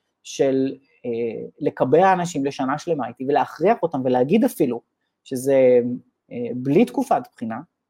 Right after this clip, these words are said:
אלא הם פשוט נכנסים לזה, וחלק מהבחינה זה שהם מחויבים לזמן ארוך קדימה, ואני מודה היום, שזאת לא הדרך, אה, הנכונה לעשות, אלא צריך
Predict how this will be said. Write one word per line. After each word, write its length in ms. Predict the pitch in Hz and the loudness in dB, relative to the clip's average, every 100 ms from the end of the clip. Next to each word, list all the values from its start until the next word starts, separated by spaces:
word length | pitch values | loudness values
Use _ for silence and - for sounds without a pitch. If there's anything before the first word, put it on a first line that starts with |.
| _ | _
אלא 120 | 127 131 | -10 -8
הם 60 | |
פשוט 220 | 131 - 139 | -10 -12 -12
נכנסים 420 | 127 131 - 208 | -8 -4 0 2
לזה, 280 | 196 175 156 | 2 4 2
וחלק 460 | 135 120 - 165 170 | 2 0 2 2 2
מהבחינה 400 | 143 - 143 139 | -2 -2 -4 -4
זה 60 | |
שהם 200 | 131 127 | -6 -6
מחויבים 500 | 127 - 120 120 185 165 | -6 -2 -2 0 0 2
לזמן 720 | 135 - _ _ 131 139 131 | 0 -4 _ _ -6 -2 0
ארוך 260 | 123 123 123 | 0 -2 -2
קדימה, 300 | - 120 190 220 | -2 0 2 2
ואני 160 | 143 | 2
מודה 340 | 143 135 160 254 | 2 2 4 4
היום, 420 | 233 139 120 165 - _ _ _ _ | 6 6 6 2 -4 _ _ _ _
שזאת 1000 | - - 156 143 139 135 135 127 139 135 | -18 -2 2 2 2 2 0 -2 -4 -2
לא 140 | 165 240 | 2 4
הדרך, 420 | 214 190 170 175 | 4 0 -2 -4
אה, 100 | 143 | -4
הנכונה 340 | 135 - 135 | -6 -8 -8
לעשות, 420 | 123 120 120 151 _ _ _ _ 160 | -8 -8 -6 -6 _ _ _ _ 4
אלא 220 | 190 220 | 4 4
צריך 460 | - 156 196 - | 2 0 0 -2